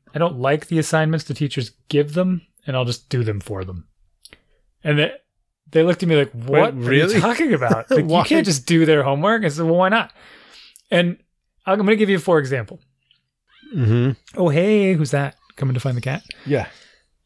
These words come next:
Speaker 2: That's, um, that's, that's the downside. But I, they, they come down here to chase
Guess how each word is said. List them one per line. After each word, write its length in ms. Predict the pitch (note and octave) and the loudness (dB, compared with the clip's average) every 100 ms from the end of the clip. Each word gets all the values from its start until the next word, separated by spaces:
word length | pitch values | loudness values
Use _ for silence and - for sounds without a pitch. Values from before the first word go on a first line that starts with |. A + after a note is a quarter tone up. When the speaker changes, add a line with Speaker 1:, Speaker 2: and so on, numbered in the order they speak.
| - | -4
Speaker 2:
That's, 180 | C3+ - | -4 0
um, 140 | B2+ A#2 - | -2 0 -2
that's, 240 | A#2+ - - - - | -2 -4 -8 -8 -4
that's 160 | - | -2
the 100 | C3 | 0
downside. 640 | A#2+ A#2+ A#2+ - G#2 G2+ - | 0 -2 -2 -2 -4 -4 -4
But 140 | B2+ | -2
I, 120 | G#2+ G#2 - | -2 -4 -6
they, 240 | A2 A#2 | -4 -2
they 320 | - G#2+ G#2+ - _ - | -2 -2 -2 -4 _ -8
come 160 | C3+ B2 | -4 -2
down 200 | A2+ G#2 | -2 -2
here 180 | A2+ | -4
to 180 | G#2 G#2 | -4 -6
chase 380 | F#2 D#3 - | -4 -4 -4